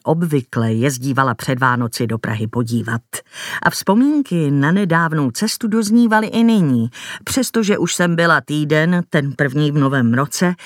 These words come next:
zpátky v Kingstonu. Do této malé výsky, kousek od Oxfordu, jsem se odstěhovala se svým anglickým manželem Williamem.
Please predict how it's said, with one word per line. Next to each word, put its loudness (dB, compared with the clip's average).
zpátky 0
v -14
Kingstonu. 0
Do 4
této 0
malé 0
výsky, -4
kousek -4
od -2
Oxfordu, -6
jsem 0
se -4
odstěhovala 0
se -2
svým 0
anglickým 0
manželem 0
Williamem. -4